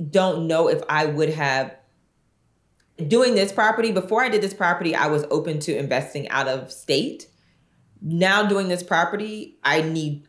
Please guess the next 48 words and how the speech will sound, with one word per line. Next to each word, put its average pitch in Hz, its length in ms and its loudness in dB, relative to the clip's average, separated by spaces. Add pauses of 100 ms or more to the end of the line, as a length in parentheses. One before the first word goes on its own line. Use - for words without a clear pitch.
(160)
my, 190 680 0 (340)
my, 180 320 0
my 165 260 0
control 214 1000 0
issues 226 420 -4
that 160 100 0
I 156 140 2
have, 190 340 -2
I 143 100 -2
need 143 240 -4
to - 120 -6
invest - 360 -4
in 113 60 -14
the 117 60 -12
same 120 260 -12
state 85 220 -10
I 92 80 -6
live - 200 -12
in. - 180 -16 (400)
I 175 100 2
need 180 120 0
to 160 60 -2
be 143 160 0
in 127 120 -4
driving 110 340 -4
distance. - 440 -12 (340)
Ideally, 180 420 4
I 170 80 4
need 160 120 0
to 147 60 -2
be 135 120 -4
twenty-five 127 440 -4
minutes 113 200 -12
from 87 100 -16
my 98 120 -8
house, - 360 -12 (260)
because 196 640 4 (240)
even 247 260 2
today 247 320 2
I 156 260 0
went, 170 320 0
went 180 140 0
to 175 80 -6
the 147 60 2
house 202 340 0
and 156 80 -4
they 160 120 0
had 151 380 2